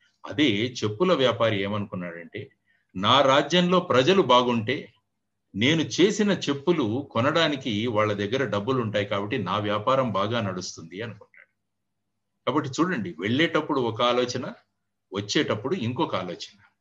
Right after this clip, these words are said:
అందువల్ల సమాజంలో మన స్థానం ఎక్కడ ఉంటుందంటే,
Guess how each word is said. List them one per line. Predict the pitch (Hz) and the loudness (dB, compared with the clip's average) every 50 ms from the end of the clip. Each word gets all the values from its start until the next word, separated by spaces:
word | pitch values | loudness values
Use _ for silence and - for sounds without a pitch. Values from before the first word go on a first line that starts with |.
| _ _ _ | _ _ _
అందువల్ల | - 101 101 107 110 117 123 143 135 110 92 104 113 - - - | -6 -4 -2 0 0 0 0 0 0 -2 -2 -4 -8 -12 -16 -18
సమాజంలో | - - - - 120 143 160 156 156 156 156 151 151 139 | -6 -2 0 2 4 2 2 2 0 -2 -2 -2 -2 -2
మన | 123 117 110 | -2 -2 -2
స్థానం | 107 - - - - 110 123 147 165 156 127 | -4 -6 -8 -4 -2 0 0 0 0 -2 -4
ఎక్కడ | 107 107 - - 120 | -4 -6 -6 -6 -4
ఉంటుందంటే, | 127 123 110 107 107 98 98 98 95 92 135 170 202 - - | -2 -2 -2 -4 -4 -6 -4 -6 -6 -4 -4 -6 -6 -6 -12